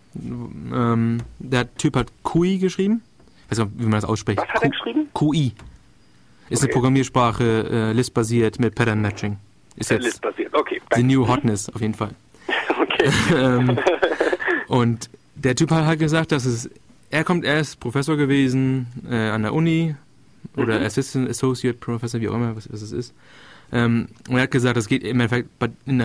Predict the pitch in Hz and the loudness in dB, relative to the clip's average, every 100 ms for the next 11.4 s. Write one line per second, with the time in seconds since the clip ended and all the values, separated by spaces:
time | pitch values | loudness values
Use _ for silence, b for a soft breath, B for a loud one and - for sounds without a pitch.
0 | 117 - 117 113 120 151 160 131 123 135 | 0 -2 -2 0 0 0 0 0 0 0
1 | 123 113 117 117 120 120 110 107 104 117 | 2 2 2 0 0 0 -2 -4 -4 -2
2 | 104 104 107 117 113 113 - 127 127 - | -2 -2 -4 -2 -2 -2 0 0 0 -2
3 | 113 104 120 143 156 123 117 117 117 113 | -2 0 2 2 0 -2 0 0 0 0
4 | 113 107 - 120 117 123 117 107 147 143 | -2 -4 -4 -2 0 0 0 0 2 2
5 | 139 135 B B B 120 123 139 131 135 | 0 -2 B B B -4 -2 -2 -2 -2
6 | 135 139 135 - 120 117 113 117 117 117 | 0 0 0 -2 -2 -2 0 0 0 0
7 | 117 107 107 104 107 107 107 104 117 143 | 0 0 -2 -2 -2 0 0 -2 -2 0
8 | 135 127 131 123 123 127 127 123 110 117 | 0 0 0 -2 0 0 0 -2 -2 0
9 | 117 107 104 123 127 139 - 139 151 190 | 0 0 -2 -2 -2 -4 -2 0 0 0
10 | - B B B 131 165 B B B - | -4 B B B -4 -4 B B B -14
11 | - 123 120 | -4 0 0